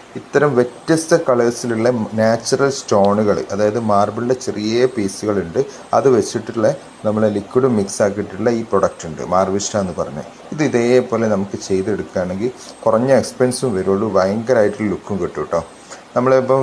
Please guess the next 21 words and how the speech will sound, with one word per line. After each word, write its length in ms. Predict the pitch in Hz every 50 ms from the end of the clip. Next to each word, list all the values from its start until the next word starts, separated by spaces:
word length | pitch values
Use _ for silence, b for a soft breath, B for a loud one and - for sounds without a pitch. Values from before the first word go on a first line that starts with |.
| 127 123
വീട്ടിലിപ്പം 440 | 123 117 110 123 131 123 123 131 127 127
മ-, 140 | 120 113 - - 120
മറ്റ് 260 | 110 107 - - 139 127 131
ടെക്സ്ചർ 300 | 123 - - - 135 127 120
വർക്കുകളൊക്കെ 440 | 123 123 - - 131 127 127 131 127 127 -
ചെയ്യുകയാണെങ്കിൽ 480 | - 117 117 117 117 117 113 107 107 117 110
അതിൻ്റെ 240 | 107 110 113 120 123 - -
കോസ്റ്റുമായിട്ട് 640 | 104 98 107 - - - - 131 123 123 120 - - -
കമ്പയർ 340 | 101 98 98 98 113 117 117
ചെയ്യുമ്പോൾ 280 | 107 104 101 98 117 123 B B B B B -
ഇതിന് 180 | 107 117 120 117 110
മെറ്റീരിയൽ 400 | 101 98 - - 120 120 131 131 123 -
കോസ്റ്റ് 300 | 117 110 107 - - 98 92
ആകെ 240 | 92 92 92 107 123 123 B B B B -
ഒരു 80 | 120 117 113 104
ഇരുപത്തഞ്ച് 440 | 113 117 113 117 123 123 123 127 120
രൂപ 200 | 117 107 110 110 107
മുതൽ 200 | 101 98 110 117 131 143 120
ഒരു 120 | 117 110 107 107 104
നാൽപത് 360 | 101 104 104 - 123 120 117 117
രൂപ 220 | 113 107 104 107